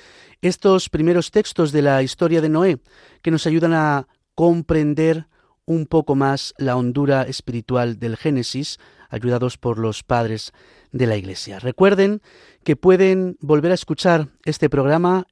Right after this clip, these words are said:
en la sección de podcast en la web de Radio María, W W W radio maria punto es, que también pueden ponerse en contacto conmigo para cualquier sugerencia, aclaración, comentario,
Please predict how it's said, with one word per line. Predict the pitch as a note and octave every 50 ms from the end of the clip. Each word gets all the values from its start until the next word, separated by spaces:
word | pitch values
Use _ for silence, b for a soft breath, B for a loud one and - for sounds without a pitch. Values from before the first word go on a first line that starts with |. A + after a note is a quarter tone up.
| _ _
en | - C#3+ C3
la | B2+ B2
sección | - - B2+ - - E3 D#3+
de | C#3+ B2+
podcast | - - F3 F#3+ - - G3 F#3+ G3+ - - _ b b b b b b b b _
en | D3 C3+ C3
la | B2 B2 A#2+ A#2 A2+ A2 G#2+ G#2 G#2 - _ _ _ _
web | C3+ C3 C#3+ F3 G3 -
de | - B2 B2+ B2
Radio | A#2+ A#2+ A2+ A#2+ A2+
María, | A2+ A#2 D3 F3+ D3+ A2+ - - _ _ _
W | - B2+ A#2 - A2+ A2 A2
W |
W | C3+ C#3+ D#3 F3 F3+ F#3 F#3+ F#3+ - - -
radio | - C3+ B2+ A2+ A#2
maria | A2 A2 A2 C3 C#3+ D3 C#3+ - _ _
punto | - D#3 D3 C3 - - G#2+ G2
es, | F#2+ F#2+ - - b b b b b b b b b b b b b b b
que | - E3+
también | F3+ D#3+ F#3 G#3+ G#3+
pueden | - G#3+ G3+ G#3 G3 G3 F#3 F3+ E3+ E3 D3+
ponerse | E3+ D#3+ E3 D#3 - F3
en | D#3
contacto | - D3+ C#3+ - E3 D#3 - _ D#3 C3+
conmigo | - C#3 B2 B2+ D#3 F#3 F#3+ E3+ F3+ F#3 G3 -
para | - D#3+ C#3 B2+
cualquier | - C3+ A#2+ - - D3 C#3
sugerencia, | - D3 - - C3 D3 E3+ F3 E3 - E3 D#3+ D#3+ D#3+ D3
aclaración, | C3 - - A2+ G#2 G#2 G#2 - - E3 E3 E3 D#3 D3+ D3+ D3+ D3+ D3+
comentario, | - - A2+ G#2+ G#2+ G#2+ G#2+ - D#3+ D3+ D3+ D3+ D#3 D#3+ E3